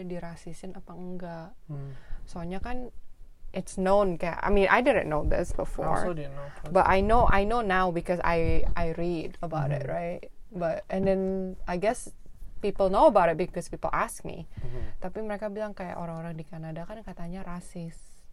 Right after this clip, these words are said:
Speaker 1: Lu dirasisin gak di situ? Terus aku bilang kayak,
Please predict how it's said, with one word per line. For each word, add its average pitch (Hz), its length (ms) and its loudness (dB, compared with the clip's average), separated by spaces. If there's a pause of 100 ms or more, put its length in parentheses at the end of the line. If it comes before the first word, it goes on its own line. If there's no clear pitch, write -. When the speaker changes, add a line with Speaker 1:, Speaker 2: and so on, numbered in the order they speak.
(720)
Speaker 1:
Lu 214 80 -10
dirasisin 185 640 -10
gak 196 160 -10
di 185 80 -8
situ? 180 400 -14
Terus - 320 -10
aku - 160 -10
bilang 185 400 -8
kayak, 165 240 -10